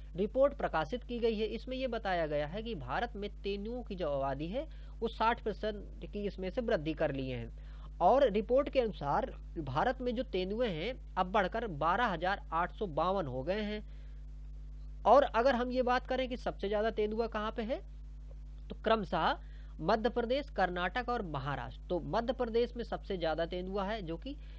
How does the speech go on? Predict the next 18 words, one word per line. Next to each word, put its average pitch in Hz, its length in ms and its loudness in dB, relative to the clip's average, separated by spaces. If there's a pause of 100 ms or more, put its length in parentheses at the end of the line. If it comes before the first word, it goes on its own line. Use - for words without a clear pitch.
(160)
तीन 240 200 0
हजार 180 260 4
चार 160 260 -2
सौ - 160 -6
इक्कीस 139 500 -4
हैं। 123 120 -10 (800)
तो 143 180 -2
इस 190 160 -2
प्रकार 254 340 2
से 269 360 0 (140)
और 233 220 8
भी 226 160 0
जो, 240 200 4
अ, 175 380 2
मतलब 185 440 -4
कि 202 180 -2
हैं 175 160 0
जैसे, 175 340 -4